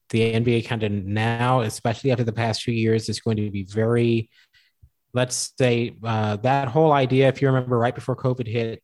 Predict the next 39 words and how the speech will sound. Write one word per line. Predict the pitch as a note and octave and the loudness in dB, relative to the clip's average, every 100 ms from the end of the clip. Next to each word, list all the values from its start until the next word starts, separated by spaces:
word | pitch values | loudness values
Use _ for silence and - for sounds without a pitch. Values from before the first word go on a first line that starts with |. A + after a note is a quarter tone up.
| _ | _
uh, | G#2+ G2+ F#2 | -8 -6 -6
I | G2+ | -6
think | C3 A#2 | -2 -2
it | |
was | G#2 | -2
Stan | - A#2+ A2 A2 | -2 -2 0 0
Kasten | A#2 A2 - A2+ | -2 -2 -2 -4
of | G2+ | -4
the | G#2 | -4
Hawks | A2 G#2+ G#2+ G2+ - - - - | -2 0 0 -2 -8 -8 -8 -10
had | - G#2 G2 - - | -6 -4 -4 -10 -4
put | C#3 | 0
out | B2 A2+ | 0 0
this | A2+ - | -4 -8
proposal, | A2 C3 B2+ A#2+ G#2 F#2+ - - - | -4 0 0 0 -4 -6 -10 -20 -12
start | - C3 A#2+ | -2 0 0
the | |
season | A#2+ C3+ B2 B2 | -2 -2 0 -2
on | A2+ | -2
Christmas, | - B2 - A2+ - | -2 -4 -2 -6 -4
end | C3 A#2 | -4 -2
it | |
in | A2 A2 | -2 -2
August. | A2+ A2+ F2 - - - _ _ _ _ - | -2 -2 -6 -12 -14 -18 _ _ _ _ 0
No | B2+ | 2
one's | B2 C3 | 2 2
ever | B2 B2+ | 2 2
gonna | A#2+ | 0
trifle | - B2 A#2+ - | 0 -2 -2 -4
with | A2 | -6
that | A#2 G#2+ | -2 -4
again | G2 A#2 G2+ | -2 0 0
after | G2 - | -4 -4
these, | G#2 G#2 G2+ - - | -4 -2 -6 -10 -6
uh, | |
after | G#2 F#2 G#2+ - | -4 -2 -4 -2
those | G#2+ G#2 | -2 -2
two | - | -2
years. | G#2 G#2+ A2+ - | -2 0 0 -2